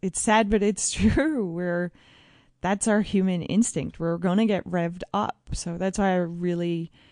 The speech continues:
feel that self-awareness piece is a big thing. What are you bringing into this conflict? What are you bringing into this moment?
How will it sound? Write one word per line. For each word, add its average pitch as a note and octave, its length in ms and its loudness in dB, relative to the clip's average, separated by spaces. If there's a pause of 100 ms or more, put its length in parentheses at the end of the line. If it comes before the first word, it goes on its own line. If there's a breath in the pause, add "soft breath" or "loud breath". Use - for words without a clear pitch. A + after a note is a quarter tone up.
(300 soft breath)
feel G3+ 420 2
that F3 180 2
self-awareness F3 840 -2
piece F3 320 -4
is E3 120 -4
a E3+ 60 0
big D#3+ 260 -4
thing. D#3+ 280 -2
What F#3 140 0
are A3 40 2
you G3+ 320 0
bringing F#3 500 -2
into F#3 360 -2
this E3+ 240 -2
conflict? - 760 -8
What G3 120 -4
are - 40 0
you A3 140 -2
bringing C4 360 0
into G#3 300 -2
this F#3 240 -4
moment? E3 600 -4